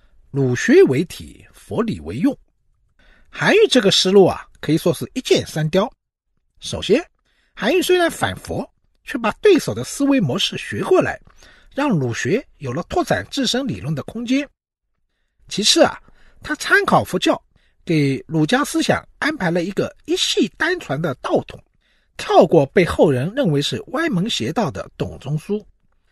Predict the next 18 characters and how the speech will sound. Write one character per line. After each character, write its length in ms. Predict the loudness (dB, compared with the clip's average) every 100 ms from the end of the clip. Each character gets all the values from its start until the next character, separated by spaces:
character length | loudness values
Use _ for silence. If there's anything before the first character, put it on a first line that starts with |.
| _ 2
直 140 | 4
接 200 | 8 6
接 160 | 6 2
上 180 | 2 -2
了 100 | -4
孔 200 | -12 -14
孟 120 | -12
的 80 | -14
传 240 | -14 -18
统。 160 | -18 -20 _ _ _ _ _ _ _ _ _ _ -6
第 100 | 0
三 240 | 2 2 2
呢， 200 | 0 -2 _ _ _ _
学 260 | -6 0 2
术 120 | 2
的 120 | 0
道 260 | 2 4 4
统 240 | 2 -10